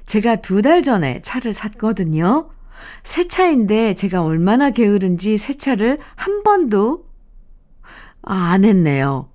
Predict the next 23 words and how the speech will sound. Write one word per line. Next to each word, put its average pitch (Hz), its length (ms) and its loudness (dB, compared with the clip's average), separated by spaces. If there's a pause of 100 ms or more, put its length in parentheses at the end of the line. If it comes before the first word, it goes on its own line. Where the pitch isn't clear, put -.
(180)
<laughs> - 800 -6 (420)
두 196 80 -4
달 156 680 0 (220)
동안, 156 400 -2
네. 156 220 -4 (260)
"오늘 226 260 4
쉬는 311 320 2
날인데 202 500 0
큰 - 300 -4
맘 254 320 2
먹고 190 440 0 (200)
모고-, 208 440 2
목욕시키러 180 880 -2
갑니다. 175 680 0 (380)
구석구석 143 800 -4 (280)
깨끗이 330 400 0
씻겨서 208 640 -6
올게요." 160 800 0
하셨는데, 185 580 -4 (600)
이런 196 200 -2
것도 175 300 -6
또 180 80 -10
숙제죠. 233 1160 0